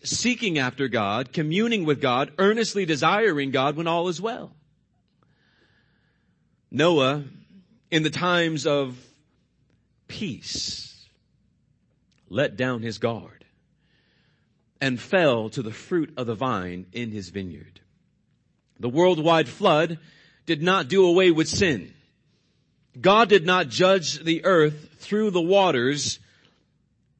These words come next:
to eliminate sin. You know that? And how do we know this? What is our first piece of evidence that we know that sin has not been destroyed?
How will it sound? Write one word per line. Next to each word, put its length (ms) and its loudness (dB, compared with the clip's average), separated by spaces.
to 180 -4
eliminate 460 -2
sin. 440 -8
You 120 -8
know 140 0
that? 260 -6
And 100 0
how 140 4
do 60 8
we 100 4
know 180 6
this? 500 -4
What 160 2
is 120 4
our 140 2
first 500 0
piece 300 0
of 80 2
evidence 720 0
that 200 -2
we 160 0
know 240 4
that 160 -2
sin 280 0
has 180 -2
not 260 0
been 120 -4
destroyed? 640 0